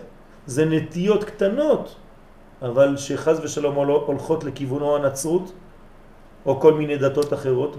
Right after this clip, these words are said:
בתוך היהדות חז ושלום. לכן אנחנו מאוד מאוד צריכים להיזהר, לחיות ולחבר,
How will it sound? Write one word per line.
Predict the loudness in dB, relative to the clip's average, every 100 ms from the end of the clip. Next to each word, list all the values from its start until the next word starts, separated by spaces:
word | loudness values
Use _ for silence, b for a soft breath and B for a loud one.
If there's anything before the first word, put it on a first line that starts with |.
| 8
בתוך | 10 10 4 2
היהדות | 2 4 2 0
חז | -4 -6 -6
ושלום. | -10 -12 -12 -18 -20 -20 -20 -20 -20 -20 -20 -20 -20 -20 -20 -20 -20 -20 -8
לכן | -4 -2
אנחנו | -2 -2
מאוד | -2 2 2 2
מאוד | 4 2
צריכים | 0 -2 -2
להיזהר, | -2 -2 0 2 0 -2 -10 -20 -20 -20 -20 -20 -20 -18 -4
לחיות | -2 0 8 10 8 4 0
ולחבר, | 2 4 4 4 4 4